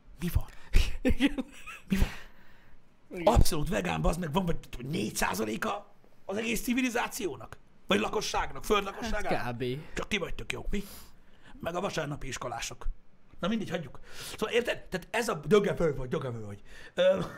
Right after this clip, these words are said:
Speaker 1: <laughs> érted? Szóval ez, tehát ezeknek a végleteknek nagyon rossz a kommunikáció, és én azt nem értem,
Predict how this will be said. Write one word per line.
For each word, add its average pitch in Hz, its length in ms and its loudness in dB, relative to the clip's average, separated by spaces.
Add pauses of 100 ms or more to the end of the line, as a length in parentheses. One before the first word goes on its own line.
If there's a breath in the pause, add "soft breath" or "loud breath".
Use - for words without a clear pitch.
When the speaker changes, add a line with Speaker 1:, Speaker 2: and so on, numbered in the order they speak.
(280)
Speaker 1:
<laughs> 180 640 2
érted? 202 300 0
Szóval 233 400 2 (680 loud breath)
ez, 285 180 4
tehát - 400 -2
ezeknek 254 360 0
a 165 60 2
végleteknek 185 560 -2
nagyon 208 360 6
rossz 165 220 0
a 160 40 -6
kommunikáció, 135 600 -8
és 123 80 -6
én 151 100 -6
azt - 260 -2
nem 508 100 -8
értem, 147 420 -8